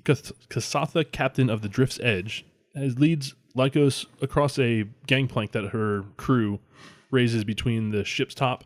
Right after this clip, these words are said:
and the edge of the cliff ledge that you're all sort of standing and fighting on,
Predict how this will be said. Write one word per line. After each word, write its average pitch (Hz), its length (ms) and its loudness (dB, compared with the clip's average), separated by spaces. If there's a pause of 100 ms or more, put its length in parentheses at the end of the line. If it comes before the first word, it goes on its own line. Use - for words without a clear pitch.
and 110 280 -4
the 101 340 -8 (540)
edge 123 140 2
of 113 60 -2
the 107 80 -4
cliff - 400 -2 (920)
ledge 131 280 2
that 131 100 2
you're 107 180 0
all 104 260 0
sort 104 200 -4
of 101 80 -12 (100)
standing 107 320 -2
and 101 100 -6
fighting 131 240 0
on, 165 180 -2